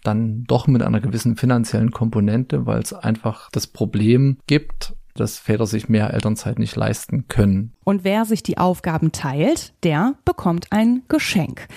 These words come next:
Speaker 2: Die Partnerschaftsbonusmonate sind, so Pfahl, einer der interessantesten Aspekte des Elterngeldes, weil Paare hier eben mit zusätzlichen Monaten beziehungsweise zusätzlichem Elterngeld belohnt werden,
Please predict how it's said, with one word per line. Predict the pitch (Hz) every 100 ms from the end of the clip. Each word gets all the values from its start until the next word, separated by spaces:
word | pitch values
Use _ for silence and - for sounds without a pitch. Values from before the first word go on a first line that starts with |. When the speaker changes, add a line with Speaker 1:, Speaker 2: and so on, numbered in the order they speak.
| - -
Speaker 2:
Die | 240
Partnerschaftsbonusmonate | - 226 254 269 - 247 - 175 180 208 170 139 - 135 110 110 - 107 143
sind, | 160 214 294 - -
so | 180
Pfahl, | 175 - 165 156 190 294 - -
einer | - 190 247 254
der | 196 -
interessantesten | 202 190 180 - 240 269 254 - 247
Aspekte | 214 - - 170 -
des | - -
Elterngeldes, | - 135 - 151 135 143 175 277 - - - -
weil | 170
Paare | 175 - 190 185
hier | - 208 285 -
eben | 202 226 262 262
mit | 185 180
zusätzlichen | - 285 285 277 - 240 185 175
Monaten | 175 208 269 - 302
beziehungsweise | 269 170 - 165 165 - 151 160 160
zusätzlichem | - 165 156 - 160 - 156
Elterngeld | 151 170 - 220 180 170 -
belohnt | 160 156 160 165 196
werden, | 226 240 277 330